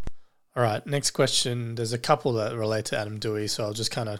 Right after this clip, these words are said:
tackle them all in one go. Uh, this one comes from at David underscore N Z. He asks, "Is it worth trading out Doueihi using a boost? And who to?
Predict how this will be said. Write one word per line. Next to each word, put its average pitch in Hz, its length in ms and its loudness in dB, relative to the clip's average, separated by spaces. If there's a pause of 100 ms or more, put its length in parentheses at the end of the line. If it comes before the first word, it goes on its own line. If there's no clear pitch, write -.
tackle 110 440 -2
them 107 120 -4
all 110 200 -2
in 104 100 -4
one 110 220 0
go. 107 320 0 (440)
Uh, 113 120 -4
this 123 160 2
one 120 120 0
comes 120 200 0
from 123 140 -4
at 110 200 -2
David 120 340 2
underscore 107 720 -2 (440)
N 113 1300 -2
Z. 147 240 0 (680)
He 139 140 -2
asks, 123 220 4
"Is 127 120 2
it 147 120 4
worth 160 220 4
trading 147 280 2
out 131 140 0
Doueihi 127 200 2
using 117 280 0
a 107 40 -4
boost? 160 420 -2
And 110 140 -4
who 147 180 -2
to? 131 420 0